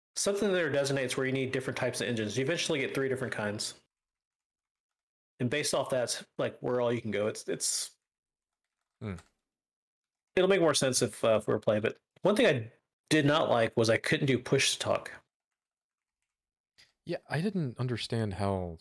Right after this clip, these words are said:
Speaker 2: the mic was supposed to work. Like, were we supposed to be within proximity of each other?
Speaker 1: Ah, that's another thing I don't know. I just, as soon as I joined, like, you could hear everything I was doing. Like, so I don't think it's proximity, 'cause I wasn't that close to you.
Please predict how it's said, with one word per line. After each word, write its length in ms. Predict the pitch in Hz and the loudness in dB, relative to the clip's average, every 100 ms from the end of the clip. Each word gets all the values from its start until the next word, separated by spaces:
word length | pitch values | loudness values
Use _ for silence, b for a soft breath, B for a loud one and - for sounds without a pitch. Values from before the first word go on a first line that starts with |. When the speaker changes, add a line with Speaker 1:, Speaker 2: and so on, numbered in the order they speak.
| _ _ - | _ _ -10
Speaker 2:
the 60 | 90 | -6
mic 320 | 90 90 - | -6 -6 -10
was 280 | 92 85 82 - | -10 -10 -12 -16
supposed 300 | - 87 - | -12 -12 -12
to 80 | |
work. 240 | 80 80 - | -12 -14 -14
Like, 200 | 80 - | -16 -14
were 80 | 92 | -10
we 120 | 92 | -8
supposed 240 | 107 135 - | -8 -8 -6
to 40 | |
be 100 | 117 | -4
within 240 | 104 104 104 | -4 -4 -4
proximity 460 | 98 - 87 123 | -6 -6 -8 -8
of 120 | 170 180 | -10 -10
each 120 | - | -10
other? 220 | 220 240 _ _ _ _ _ _ _ _ _ _ _ _ _ _ _ - | -10 -14 _ _ _ _ _ _ _ _ _ _ _ _ _ _ _ -2
Speaker 1:
Ah, 320 | 139 165 107 - _ | 0 2 0 -4 _
that's 320 | - 175 - | 0 2 2
another 200 | 170 156 | 2 2
thing 120 | 160 131 | 2 2
I 60 | |
don't 120 | 107 | 2
know. 100 | 107 | 2
I 100 | 107 | 2
just, 400 | 127 151 - - _ _ _ - | 4 4 2 -2 _ _ _ -2
as 120 | 135 | 2
soon 100 | 175 | 4
as 60 | 170 | 4
I 80 | 131 | 6
joined, 480 | 143 160 131 120 - | 6 6 4 0 0
like, 200 | 135 127 | 0 2
you 80 | 143 | 2
could 100 | 123 | 4
hear 140 | 143 | 4
everything 220 | 139 127 | 4 4
I 40 | 120 | 4
was 100 | 101 | 4
doing. 320 | 113 107 101 _ 139 | 4 2 -2 _ -2
Like, 280 | 110 - - | 0 0 -2
so 180 | - 139 | 0 4
I 40 | 139 | 4
don't 140 | 170 | 4
think 140 | 170 | 4
it's 80 | 131 | 2
proximity, 520 | - - - 131 104 98 | 2 0 2 4 4 2
'cause 140 | 110 | 2
I 60 | 120 | 4
wasn't 260 | 135 127 | 4 4
that 120 | 123 117 | 2 2
close 260 | 135 135 | 2 2
to 80 | - | 2
you. 160 | 101 | -2